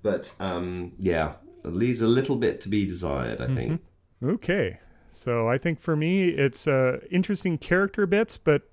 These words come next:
Speaker 2: t-, t-, it's certainly the Chekhov alien nature of it and just how the story could have went very differently with different character decisions. It wasn't necessarily, uh, the plot was very, very lightweight for me. The character bits were interesting, but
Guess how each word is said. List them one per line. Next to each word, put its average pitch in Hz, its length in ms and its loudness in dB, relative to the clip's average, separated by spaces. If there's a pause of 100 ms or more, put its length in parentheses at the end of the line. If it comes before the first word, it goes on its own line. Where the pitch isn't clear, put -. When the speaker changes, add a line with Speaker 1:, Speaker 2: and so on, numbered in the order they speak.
(120)
Speaker 2:
t-, 147 120 -4
t-, - 100 -10
it's - 1040 4
certainly 165 520 0
the 135 600 0 (300)
Chekhov 175 500 6
alien 151 560 6
nature 147 500 2
of 147 220 2
it 156 260 6
and 123 300 0
just 131 260 0
how 135 260 4
the 117 200 2
story 139 520 0
could 131 180 -2
have 117 160 -2
went 120 200 -2
very 123 220 2
differently 131 500 -4
with 117 280 -2
different 117 420 -2
character 143 420 2
decisions. 139 500 0
It 123 100 0
wasn't 127 280 -2
necessarily, 120 720 0
uh, 101 280 -4 (500)
the 151 120 0
plot 165 420 2
was 127 200 0
very, 123 360 2
very 117 340 2
lightweight 107 540 -2
for 117 120 -4
me. 107 260 -2
The 104 100 -8
character 156 440 2
bits 113 300 -4
were 113 120 -4
interesting, 135 720 -4
but 110 220 -4